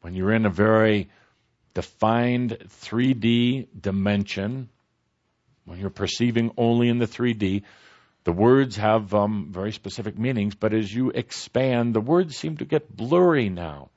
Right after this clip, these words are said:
They don't make as much sense. The symbols aren't quite as, um,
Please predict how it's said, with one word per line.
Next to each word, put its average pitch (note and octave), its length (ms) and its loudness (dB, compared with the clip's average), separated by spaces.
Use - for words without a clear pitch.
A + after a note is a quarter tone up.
They - 60 -16
don't B2+ 180 -6
make C3+ 220 0
as B2 120 -2
much B2+ 280 -2
sense. D3 260 -4
The G#2 140 -6
symbols B2+ 460 0
aren't A#2 280 0
quite B2 300 0
as, G#2+ 260 0
um, G#2 240 2